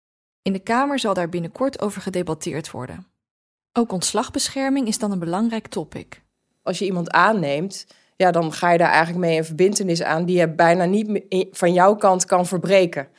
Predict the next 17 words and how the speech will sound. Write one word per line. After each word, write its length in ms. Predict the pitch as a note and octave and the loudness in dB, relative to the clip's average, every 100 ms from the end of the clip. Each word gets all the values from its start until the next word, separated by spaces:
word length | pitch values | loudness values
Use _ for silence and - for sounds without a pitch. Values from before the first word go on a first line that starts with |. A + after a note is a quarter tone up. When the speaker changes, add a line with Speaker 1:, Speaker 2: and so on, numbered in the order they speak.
| _ | _
Speaker 2:
Hè, 80 | - | 0
je 180 | G#3+ F#3 | 4 6
werknemer 580 | E3 G#3+ A3+ E3 D3+ D3+ | 8 6 6 2 4 4
wel, 340 | D3+ G3+ G4+ | 4 4 2
hè, 140 | G4 A#3+ | -2 -2
die, 260 | A3+ D3+ | -2 -4
die 100 | D3 | -6
krijgt 340 | D#3+ D#3+ C#3 - | -2 -2 -2 -2
een, 220 | D#3+ D#3+ | -2 0
eh, 200 | D#3 A#2+ | 2 2
een, 180 | D3 D#3 | 0 0
eh, 220 | D#3 C#3+ | 0 0
vaste 560 | - D#3 - D#3 D3+ D3+ | -2 -4 -2 0 0 0
arbeidsovereenkomst. 960 | - A3 A#3+ A#3 G#3+ A3+ A3 A#3 C4 - | 2 2 2 -2 0 0 2 -2 -4 -4
En 140 | D3 | -2
als 180 | D3 - | -2 0
die 260 | E3+ D#3 | -2 -2